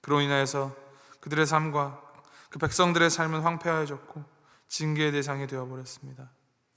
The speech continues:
주님, 이 다음에 주님 앞에 설 때 우리가 무엇을 내세우겠습니까?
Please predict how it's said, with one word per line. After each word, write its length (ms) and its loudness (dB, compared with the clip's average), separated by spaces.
주님, 420 -8
이 80 -6
다음에 380 8
주님 300 -2
앞에 240 -6
설 260 -12
때 220 -16
우리가 260 6
무엇을 420 0
내세우겠습니까? 960 -8